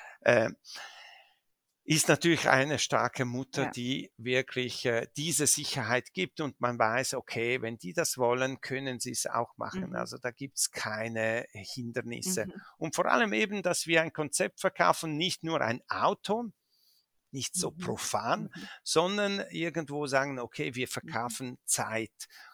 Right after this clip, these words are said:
Speaker 1: Und das
Speaker 2: Mhm.
Speaker 1: ist, das ist doch, äh, das ist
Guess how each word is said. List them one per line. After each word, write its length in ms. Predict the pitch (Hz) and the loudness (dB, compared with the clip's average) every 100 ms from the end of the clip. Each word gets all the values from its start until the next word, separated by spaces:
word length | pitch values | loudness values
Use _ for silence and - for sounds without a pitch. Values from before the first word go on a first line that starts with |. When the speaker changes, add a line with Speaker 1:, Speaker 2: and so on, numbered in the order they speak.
| - | -14
Speaker 1:
Und 160 | 104 - | -8 0
das 280 | 135 139 | 2 4
Speaker 2:
Mhm. 60 | 147 | 2
Speaker 1:
ist, 280 | 165 - - | 0 -4 -10
das 200 | - - | -6 -6
ist 200 | 131 - | -6 -2
doch, 260 | 147 - - | -2 -2 0
äh, 800 | 147 - - - - - - - - | 0 0 -2 -2 -2 -2 -4 -8 -4
das 300 | 139 - 175 | 0 0 0
ist 340 | 170 - - | -2 -4 -10